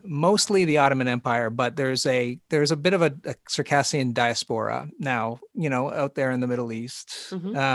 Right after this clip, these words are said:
Speaker 1: and maybe Europe as well. Um, but, you know, like, hundreds of thousands died on the voyage, right? There was, like, starvation, you know, shipwrecks.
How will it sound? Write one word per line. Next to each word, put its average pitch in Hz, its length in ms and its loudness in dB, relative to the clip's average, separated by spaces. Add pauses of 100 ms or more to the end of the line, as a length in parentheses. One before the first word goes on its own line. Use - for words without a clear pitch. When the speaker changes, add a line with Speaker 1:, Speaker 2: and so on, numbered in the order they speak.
(140)
Speaker 1:
and 131 180 -4
maybe 131 220 -4
Europe 117 320 -8
as 120 120 -6
well. 110 380 -4 (400)
Um, 143 460 0 (180)
but, 139 420 2 (520)
you 175 120 -2
know, 127 280 -2 (240)
like, 147 440 -2
hundreds 147 560 0
of 113 80 -4
thousands 107 560 -2
died 104 400 -6
on 104 100 -8
the 107 80 -10
voyage, 113 540 -10
right? 131 260 -2
There 143 80 -6
was, 127 200 -4
like, 110 380 -6
starvation, 120 960 -4 (140)
you 151 160 -6
know, 113 60 -4
shipwrecks. 131 720 -2